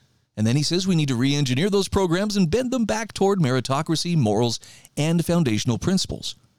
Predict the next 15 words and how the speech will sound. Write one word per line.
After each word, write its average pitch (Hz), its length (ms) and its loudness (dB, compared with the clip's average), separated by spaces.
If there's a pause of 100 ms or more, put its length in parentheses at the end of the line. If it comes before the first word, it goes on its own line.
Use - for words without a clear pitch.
(320)
We 139 200 2
will 196 180 4
not 175 240 2
and 170 100 0
cannot 143 360 -2
stand 139 500 -2
as 135 160 -4
a 131 60 -2
united 135 400 -2
people 117 360 -2
under 165 240 0
the 170 120 -2
current 113 280 0
metrics. 117 580 -4 (600)
They 175 380 0